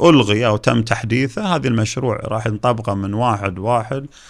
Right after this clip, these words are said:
من اثنين واحد، وهذه أيام، يعني، فرصة أن يحطون لهم أهداف ومشاريع. حياك واشتغل ويانا. فصلاحية أو حدود صلاحية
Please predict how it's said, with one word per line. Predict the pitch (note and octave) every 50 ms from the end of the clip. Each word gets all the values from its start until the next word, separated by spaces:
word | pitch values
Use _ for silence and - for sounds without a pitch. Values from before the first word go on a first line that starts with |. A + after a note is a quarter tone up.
| - - -
من | G#2+ A2 A2+
اثنين | A2+ A2+ A2+ A#2 A2+
واحد، | A2+ A#2 A2 G#2 G#2+ -
وهذه | G#2 G#2 G#2 G2+ G2+ G#2
أيام، | G2+ G2 G2+ G2+ G2+ G2 F#2 F2+
يعني، | F2 F2 F#2 F2+ F2+ F2+ - - - B2 -
فرصة | - - A#2 A2+ - - G2+
أن | F#2+ F#2+ F#2
يحطون | F#2+ G2 - - G#2 - - G2+ G2+
لهم | G2 G#2 G2 F#2+
أهداف | G2+ G#2+ G2+ G#2+ G#2 F#2+ -
ومشاريع. | G2+ G2 G2 - - G2+ G2+ A2+ D#3+ G3 - - - - - _ _ _ _ _ _ _ _
حياك | - - F3+ F3+ F#3 G3 F3 -
واشتغل | - - - - - - C3 A2+
ويانا. | G#2 G2 F#2+ F2+ F2+ - - - - A2+ - - - _ _ _ _ _ _ _
فصلاحية | _ - A#2 A2 - B2+ B2 B2 A#2 - C#3 C3+ C3+ C#3 B2+ A2+ A2+ - -
أو | - G2+ G2 G2 F#2
حدود | - - G2+ G2 - A#2+ A2+ -
صلاحية | - - G2 F#2+ F#2+ - - G#2+ G#2+ G#2+ G2+